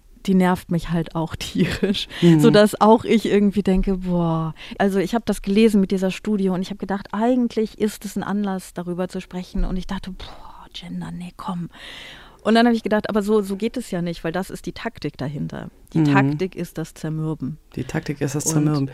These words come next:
Speaker 1: ähm, ja.
Speaker 2: Ich lese hier gerade übrigens, hier ist so ein Paravent vor mir, so ein Schallschutz-Paravent und da steht, „Diese Seite muss zum Sprecher“,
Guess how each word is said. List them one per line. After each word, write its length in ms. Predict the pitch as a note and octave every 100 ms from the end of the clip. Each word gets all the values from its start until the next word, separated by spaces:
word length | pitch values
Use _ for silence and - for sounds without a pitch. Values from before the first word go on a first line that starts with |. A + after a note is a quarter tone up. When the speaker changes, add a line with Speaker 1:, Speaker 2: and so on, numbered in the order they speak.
| -
Speaker 1:
ähm, 240 | D#3+ D3+ -
ja. 200 | C#3+ C#3
Speaker 2:
Ich 40 |
lese 220 | D#3+ E3+
hier 100 | E3
gerade 240 | C#3+ C#3+ C#3+
übrigens, 460 | D3 D3+ D3 D3+
hier 100 | - -
ist 120 | -
so 80 | D3
ein 100 | C#3
Paravent 580 | E3 F#3+ D3 A#2+ C3+
vor 200 | C3+ C#3+
mir, 160 | D3+ D#3+
so 80 | A#2+
ein 120 | B2+
Schallschutz-Paravent 1160 | - E3+ G3+ - C3 - - C#3 C#3 C3+ D3+ D#3
und 80 | D3+
da 80 | C#3+
steht, 380 | - D3+ D3+ - - - - - -
„Diese 240 | D#3+ F3 F3+
Seite 420 | C3+ D3 E3+ F3
muss 240 | D3+ D3+
zum 160 | - D3
Sprecher“, 680 | - - - E3+ - E3